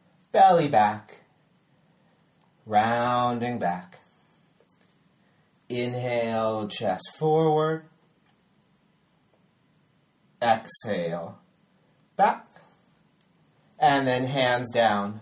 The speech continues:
to the ground. Back to downward facing dog. From here, roll forward to plank,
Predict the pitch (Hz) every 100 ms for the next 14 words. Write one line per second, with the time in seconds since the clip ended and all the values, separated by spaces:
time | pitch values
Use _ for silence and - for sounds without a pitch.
0 | - 101 101 131 131 127 139 196 - -
1 | - - - - - _ _ _ _ _
2 | - 147 165 - - _ _ - - 127
3 | 110 123 - - 117 117 120 127 123 120
4 | - 156 247 190 - - - - - _
5 | _ _ _ _ _ _ _ _ _ _
6 | _ _ _ _ _ _ _ _ _ _
7 | _ _ - - - - 147 151 - 254
8 | 214 143 175 190 - - - - _ _
9 | - 120 131 151 190 202 226 247 254 175
10 | 170 160 160 156 - - 190 - 208 147
11 | 143 180